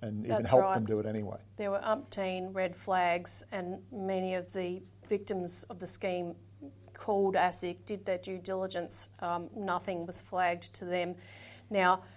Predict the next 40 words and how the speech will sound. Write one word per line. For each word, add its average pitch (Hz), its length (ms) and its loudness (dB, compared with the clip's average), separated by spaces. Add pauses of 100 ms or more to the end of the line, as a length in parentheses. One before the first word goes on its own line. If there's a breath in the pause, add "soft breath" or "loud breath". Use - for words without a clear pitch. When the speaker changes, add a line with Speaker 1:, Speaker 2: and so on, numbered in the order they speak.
(200 soft breath)
Speaker 2:
Stephen 214 520 4
Jones, 196 460 8
when 190 120 2
he 185 140 -2
was 180 160 0
in 185 240 -2
opposition, 254 760 4 (100)
uh, 185 240 8
had 180 400 -2
promised 254 540 6
the 196 60 -6
Sterling 190 480 -2
victims, 196 680 0 (300)
"We 208 180 2
will 196 220 2
include 220 480 0
you 165 160 -2
in 175 100 -2
the 180 80 -2
C 175 300 0
S 170 160 -2
L 156 160 4
R," 196 320 8 (120)
but 190 180 6
has - 220 -4
since 185 260 -4
reneged 180 440 -2
on 165 140 0
that 160 180 -4
promise. - 440 6 (460 loud breath)
Now, 185 440 4
when 247 240 4
this 233 260 6 (180)
legislation 196 760 6
comes 202 360 0
up 202 320 8
today 196 640 8
for 185 320 0
a 170 60 -2
vote, 180 500 6